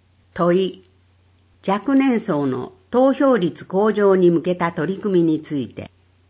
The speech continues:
期日前投票所における高校生による立会人の起用など、選挙を身近に感じてもらう取り組みを実施してみてはどうか。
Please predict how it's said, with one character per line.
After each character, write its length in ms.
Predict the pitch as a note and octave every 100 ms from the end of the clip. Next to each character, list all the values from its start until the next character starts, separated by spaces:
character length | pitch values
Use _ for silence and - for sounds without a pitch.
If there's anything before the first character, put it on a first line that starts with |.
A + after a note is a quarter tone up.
| _ _ _ _
期 140 | F#3+
日 320 | F#3+ C4 C4
前 260 | A#3+ A#3+ A3+
投 300 | A3 B3 A#3+
票 220 | B3 A#3+
所 140 | A#3+ A#3
に 120 | F3
お 100 | D3
け 180 | D#3+ C#3+
る 240 | C3 B2 _ _ _ _
高 280 | - B3+ C4+
校 280 | C4 C#4 C4+
生 240 | G#3+ F#3
に 180 | D#3+ D3
よ 160 | C3+ C3+
る 240 | D#3 D#3+ _ -
立 260 | F#3 - C4+
会 180 | C4 B3+
人 260 | A#3+ A#3
の 140 | A3+ A3
起 180 | - G3
用 220 | G#3+ G#3
な 160 | F#3+
ど、 240 | C#3 A2 - _ _ _ _ _ _
選 300 | - B3 A3+
挙 220 | A3 F#3
を 60 | D#3+
身 160 | F#3
近 260 | F#3+ C4 B3+
に 140 | A#3
感 260 | A3 B3 B3
じ 120 | A#3+
て 120 | A#3+
も 120 | A3
ら 160 | G#3 G#3
う 100 | F#3+
取 220 | F#3+ A#3
り 40 | A3+
組 220 | B3 A3+
み 60 |
を 180 | G3+ F3+ -
実 360 | F3+ F3+ - C4+
施 20 |
し 120 | -
て 120 | B3+ B3+
み 120 | B3
て 140 | G3+
は 160 | C#3 C3
ど 280 | D#3+ C#3 -
う 40 |
か。 220 | - -